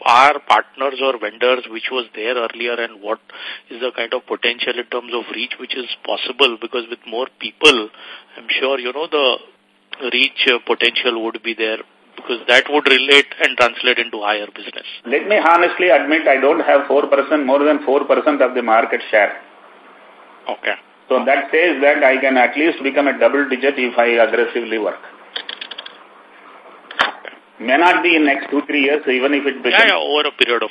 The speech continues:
Speaker 1: time. Yeah, yeah. So the runway is, is huge. Uh, we are, we are, you know, hoping with our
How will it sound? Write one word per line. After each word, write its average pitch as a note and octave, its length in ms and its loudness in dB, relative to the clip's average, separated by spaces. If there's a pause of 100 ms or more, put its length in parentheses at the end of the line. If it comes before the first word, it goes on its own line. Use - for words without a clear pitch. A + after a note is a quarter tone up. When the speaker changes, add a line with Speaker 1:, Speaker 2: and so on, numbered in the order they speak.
Speaker 1:
time. - 220 -4
Yeah, C2+ 140 -4
yeah. A2 160 -6 (640)
So - 80 -4
the D3 160 4
runway D3 300 6
is, D#3 340 6 (140)
is C#3 240 -6
huge. D#3 400 -4
Uh, B2+ 180 6 (720)
we C3 160 4
are, C3+ 240 4
we B2+ 140 0
are, C3 100 2
you B2+ 80 0
know, C3+ 140 -2
hoping C#3+ 460 -2
with C3+ 180 -2
our C#3+ 160 6